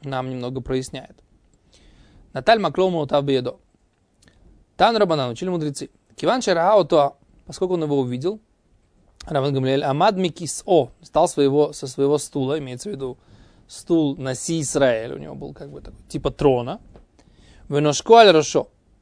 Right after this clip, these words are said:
Да, и он его поцеловал, ну, в голову. "Амарло", сказал ему, "Шалом алеха раби ве талмиди". "Мир тебе,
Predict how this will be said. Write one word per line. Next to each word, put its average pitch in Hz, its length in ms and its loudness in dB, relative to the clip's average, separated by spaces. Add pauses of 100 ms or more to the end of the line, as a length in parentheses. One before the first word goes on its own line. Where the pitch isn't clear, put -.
(420)
Да, 170 200 -6
и 156 80 -10
он 185 160 -2
его 160 160 2
поцеловал, 139 540 -2 (220)
ну, 147 120 -12
в 143 240 -10
голову. 147 340 4 (1300)
"Амарло", 170 600 4 (200)
сказал 147 440 0
ему, 143 180 -8 (1300)
"Шалом 214 480 4
алеха 208 340 4
раби 151 380 2 (100)
ве 151 160 -8
талмиди". 139 420 -4 (1080)
"Мир 226 320 0
тебе, 160 400 0